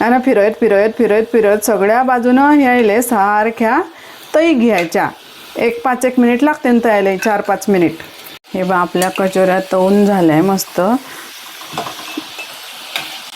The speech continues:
याले, अं, दहा एक मिनिट लागले चांगले तयाले. लहान्या गॅसवर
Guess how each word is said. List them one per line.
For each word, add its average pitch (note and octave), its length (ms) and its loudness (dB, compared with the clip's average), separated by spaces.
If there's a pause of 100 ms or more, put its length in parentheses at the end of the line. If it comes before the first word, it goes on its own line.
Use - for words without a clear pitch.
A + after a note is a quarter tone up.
(160)
याले, G3+ 380 2 (1000)
अं, F#3 500 4 (200)
दहा G3+ 340 2
एक F#3 180 -2
मिनिट G3 320 2
लागले F#3 340 0
चांगले F#3 380 0
तयाले. F3 360 2 (460)
लहान्या G3+ 320 0
गॅसवर D#3 360 0